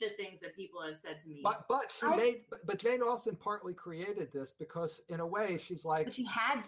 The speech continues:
Speaker 3: to, right?
Speaker 2: She had
Speaker 3: She was
Speaker 2: to,
Speaker 3: gonna be
Speaker 2: but she
Speaker 3: published.
Speaker 2: also was trying to teach us this. I, I, I get in, often get into her didactic motivation that I perceive, which is that why would a writer, aside from the fact that it's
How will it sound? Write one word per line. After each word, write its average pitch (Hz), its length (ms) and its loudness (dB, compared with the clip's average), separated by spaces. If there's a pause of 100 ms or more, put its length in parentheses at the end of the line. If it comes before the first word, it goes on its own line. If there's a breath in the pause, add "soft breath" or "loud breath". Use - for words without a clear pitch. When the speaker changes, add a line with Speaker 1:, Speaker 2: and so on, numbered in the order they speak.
Speaker 3:
to, 165 240 -8
right? 180 360 0 (260)
Speaker 2:
She 233 80 4
had 226 320 4
Speaker 3:
She 269 80 -4
was 269 100 0
Speaker 2:
to, 277 60 -2
Speaker 3:
gonna 214 80 -6
be 196 100 -10
Speaker 2:
but 240 120 2
she 247 140 0
Speaker 3:
published. 247 360 2
Speaker 2:
also 226 300 4 (120)
was 175 160 -6
trying 214 320 -4
to 175 240 -16
teach 220 340 -14
us 131 300 -12
this. - 160 -6 (100)
I, 175 80 -6 (120)
I, 190 240 0 (140)
I 185 40 -2
get 190 220 0
in, 226 200 2
often 202 360 -2
get 180 160 -6
into 175 260 -6
her 147 180 -4
didactic 147 800 -2 (340)
motivation 151 520 -2
that 135 160 -6
I 123 180 -6
perceive, 127 380 -14
which 156 160 -12
is 143 100 -6
that 151 220 2 (320 loud breath)
why 190 340 4
would 226 260 4
a 180 60 2
writer, 165 520 2
aside 220 380 0
from 202 140 -4
the 156 60 -2
fact 170 420 -4
that 143 180 0
it's - 300 -4